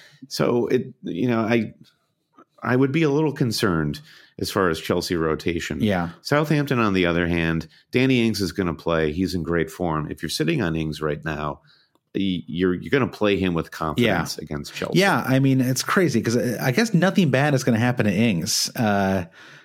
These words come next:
Speaker 2: the rest of the year, and that is incredible. Um, I mean, what a, what a run. And,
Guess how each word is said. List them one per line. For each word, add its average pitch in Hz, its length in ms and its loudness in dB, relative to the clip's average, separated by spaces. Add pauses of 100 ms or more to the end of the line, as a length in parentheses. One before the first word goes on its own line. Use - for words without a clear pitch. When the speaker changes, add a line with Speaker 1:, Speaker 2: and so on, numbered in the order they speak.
(240)
Speaker 2:
the 113 120 2
rest 139 200 2
of 120 60 0
the 107 80 2
year, 104 320 2
and 104 160 2
that 117 180 2
is 104 380 0
incredible. 98 720 -2
Um, 92 500 0
I 98 100 -2
mean, 104 120 2
what 131 180 4
a, 123 60 2
what 135 220 2
a - 20 2
run. 107 400 2 (400)
And, 120 440 4